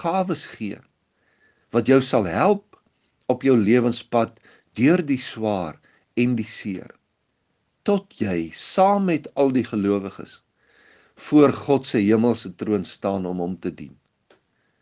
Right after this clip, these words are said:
Wat is hierdie hemelse gawes uit genade? Ek noem so vyf. Daar is baie meer. Die eerste gawe is die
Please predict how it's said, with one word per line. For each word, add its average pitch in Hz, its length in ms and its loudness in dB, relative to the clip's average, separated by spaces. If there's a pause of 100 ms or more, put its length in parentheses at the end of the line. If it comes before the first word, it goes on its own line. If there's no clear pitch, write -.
(680)
Wat 147 300 2 (100)
is 214 160 0
hierdie 110 320 -2
hemelse 98 420 -2
gawes 92 680 -4 (640)
uit 107 220 -2
genade? 78 680 -6 (1200)
Ek 107 220 -4
noem 110 380 4 (840)
so 104 280 -2
vyf. - 680 -10 (200)
Daar 92 240 -4
is 85 160 -12
baie 110 400 -4
meer. 85 380 -10 (960)
Die 107 140 -2
eerste 170 360 4
gawe 135 520 2
is 120 160 -4
die 127 200 -6